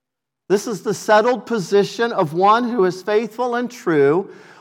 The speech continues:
one who alone knows himself, and one who alone knows the absolute infinite nature of his justice and holiness.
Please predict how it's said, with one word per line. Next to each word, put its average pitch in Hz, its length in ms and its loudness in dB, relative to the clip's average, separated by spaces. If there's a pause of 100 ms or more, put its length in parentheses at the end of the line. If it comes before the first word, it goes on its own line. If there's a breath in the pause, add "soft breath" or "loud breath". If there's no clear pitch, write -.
one 262 340 4
who 254 240 2
alone 220 680 4
knows 254 400 4
himself, 170 800 2 (280 soft breath)
and 196 200 2
one 247 260 4
who 247 180 0
alone 220 880 2
knows 196 680 4
the 208 180 0
absolute 226 1080 2
infinite 220 580 -2
nature 190 640 -2
of 190 240 0
his 214 320 0 (100)
justice 233 680 0
and 226 160 -2
holiness. 208 1000 -2